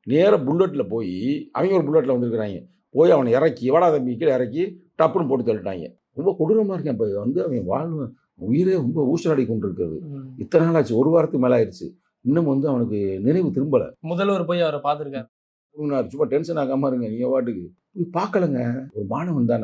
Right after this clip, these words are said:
Speaker 1: ஒரு மாணவன் தானே, மாணவனை வந்து பார்க்கறதா இல்லையா? சரி, அவரு தான் இப்ப வயசான கா-, ஆளா இருக்காரு, அவர் போகறதுனால,
Speaker 2: துணை முதல்வர்
Speaker 1: ஆ,
Speaker 2: போலாம்.
Speaker 1: அனுப்பலாம்ல.
Speaker 2: இல்ல, அமைச்சர்கள் போலாம்.
Speaker 1: கல்வி அமைச்சர் அனுப்பலாம்ல. அப்பா, அப்பா, தயவு செய்துப்பா, அவன் க-, அழுகிறது,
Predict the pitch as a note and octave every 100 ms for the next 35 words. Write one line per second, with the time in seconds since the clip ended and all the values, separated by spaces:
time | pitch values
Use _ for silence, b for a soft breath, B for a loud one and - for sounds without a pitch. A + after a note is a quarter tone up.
0 | G2 - G2 B2+ D#3 B2+ A2+ G#2+ G2+ D#3
1 | D#3 B2+ C3 C3+ - B2+ - A#2+ A#2 G#2
2 | G#2 G#2 _ C3 G#2+ A#2+ C#3 B2 A#2 A2
3 | A#2+ A#2+ A2+ G#2+ G#2 G#2 G#2+ F2+ F#2+ D#2+
4 | B2+ B2+ A#2 C3+ A#2+ A2+ B2+ B2+ F3 F#3+
5 | D#3+ C3 A#2 A2+ C3+ C#3 C3 B2 A#2+ G3+
6 | F3+ F#3+ F#3+ F3 D3+ C#3+ D3+ F#3 E3 C#3
7 | C#3 C3 C3 B2+ A#2+ B2 B2+ - A2 -
8 | E3 D#3+ - B2 - _ _ B2 D#3 C3
9 | D3+ G#2 A#2 - _ _ - A#2 A2 G#2+
10 | A#2 A#2 A2+ A2+ A2 A2+ G#2 C#3 D#3+ C3+
11 | A2 A#2 A#2+